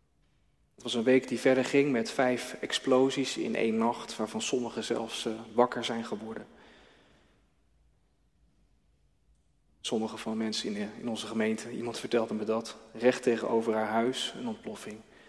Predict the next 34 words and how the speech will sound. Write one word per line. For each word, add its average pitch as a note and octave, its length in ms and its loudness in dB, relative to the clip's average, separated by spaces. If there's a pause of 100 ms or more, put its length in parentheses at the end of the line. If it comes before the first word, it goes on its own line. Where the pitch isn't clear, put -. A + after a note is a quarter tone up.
(1400)
Een C3+ 120 -2
week C#3 180 8
die C#3+ 100 0
verder E3 260 12
ging G3 200 10
met D#3 120 10
de C3 100 6
doodslag D#3 500 10
van C3+ 120 2
een C3 100 4
eenenzeventigjarige C3 1080 6
man C3+ 240 4
door B2+ 120 6
een A#2+ 120 4
roedel C3+ 320 4
mannen C#3 380 2 (100)
en B2+ 80 -8
daarna B2 260 4
nog B2 180 0
alles B2 200 0
wat A#2 140 -2
er A2+ 60 -10
gebeurde A2 400 -4
op - 160 -8
donderdag G#2+ 680 -6 (1000)
in A2+ 140 -6
het G#2+ 180 -4
Erasmus G#2+ 420 -2
M G2+ 120 -2
C - 140 -2
en G2+ 260 -2
hier G#2+ 180 -6
in G2+ 80 -6
Delfshaven. - 600 -8